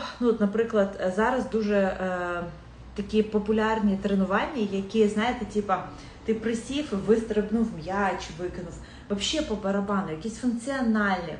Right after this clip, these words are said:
Це моя вообще стезя, це вообще весь, це весь мій пласт. Але в рамках розмови про дофамінові стрибки ми розмовляємо з вами про оці волокна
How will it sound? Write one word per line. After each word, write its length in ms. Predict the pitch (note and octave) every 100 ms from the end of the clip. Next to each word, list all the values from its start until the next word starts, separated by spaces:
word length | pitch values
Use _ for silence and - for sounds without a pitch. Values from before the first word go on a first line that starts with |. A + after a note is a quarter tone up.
| -
Це 140 | C4
моя 340 | A#3 G#3+ C#3+ D3
вообще 440 | F3+ - A3+ G#3+ G#3+ - -
стезя, 640 | - - - G3+ F#3 D#3+ F#3
це 100 | -
вообще 240 | G#3 G3 G#3+
весь, 320 | G3 G3 - - - - -
це 140 | - A3
весь 320 | F#3+ F#3+ -
мій 220 | E3+ D3+ D3+
пласт. 420 | E3+ D#3+ E3+ C4 - - - - - - -
Але 360 | G#3 A#3+ C4 G3+ - -
в 40 | F#3+
рамках 500 | A3 C#4 C#4 A3 -
розмови 540 | G#3+ G3+ G#3+ E4+ E4
про 160 | G#3 G3+
дофамінові 720 | G3 G#3+ A3+ A3 A3 F3+ E3
стрибки 600 | - - G3 - - A4 - - - - - - - - - -
ми 140 | G3+
розмовляємо 760 | A#3 G#3+ G3 F3 G3 G3 F3 F3 -
з 80 | F3+
вами 380 | G#3 F4 E4 - - - - - -
про 440 | G#3 C4 D#4 - -
оці 440 | G3 G3 - C4 B3 - -
волокна 720 | F#3 A#3 A3 B3 C4 C4 D#3+